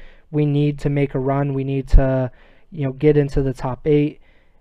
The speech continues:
So maybe they'll be a little more, uh, flexible in that sense.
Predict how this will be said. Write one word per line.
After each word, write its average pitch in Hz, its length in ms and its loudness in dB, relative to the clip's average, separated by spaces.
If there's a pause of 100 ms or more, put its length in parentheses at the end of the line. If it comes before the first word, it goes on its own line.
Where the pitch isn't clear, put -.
(240)
So 156 160 -2
maybe 156 260 4
they'll 151 160 2
be 147 480 0
a 160 80 -6
little 147 320 0
more, 143 680 -2 (340)
uh, 127 200 -6
flexible 143 640 -4
in 151 100 -8
that 139 320 -6
sense. 139 400 -4